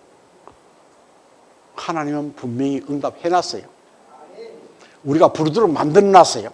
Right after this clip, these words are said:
만나도록 만들어놨어요. 길을 열어놨어요.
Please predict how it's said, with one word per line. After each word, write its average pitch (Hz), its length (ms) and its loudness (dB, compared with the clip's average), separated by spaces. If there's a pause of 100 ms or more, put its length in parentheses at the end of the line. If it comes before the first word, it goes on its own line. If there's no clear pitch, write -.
(760)
만나도록 190 540 8
만들어놨어요. 170 840 6 (840)
길을 220 360 10
열어놨어요. 180 720 10